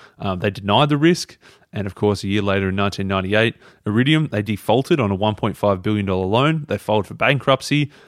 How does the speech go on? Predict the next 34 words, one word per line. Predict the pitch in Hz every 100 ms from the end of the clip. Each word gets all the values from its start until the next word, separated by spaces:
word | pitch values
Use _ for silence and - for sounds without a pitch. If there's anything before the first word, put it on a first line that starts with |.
| _ 107
And | 107
then | 101
in | 98
Motorola's | 104 101 104 101 95
nineteen | 101 98 98 95
ninety-nine | 95 95 95 98 98 -
annual | 104 107 107
report, | - 90 160 208 -
there | - - - 214
was | 254
just | 262
a | 151
small | - 156 143
little | 120 104
line | 104 104 107
item | 104 104
down | 101 95
the |
bottom | 90 98 98
that | 98
just | 101 -
said, | 98 95
"We've | 87
lost | 95 -
two | - 95
billion | 98 92 92
dollars | 90 95 92
in, | 95 92
in | 98 95
Iridium." | 98 107 147 151 - _ -
Um, | 101 92 98
and | 95
that | 98
was | 107 101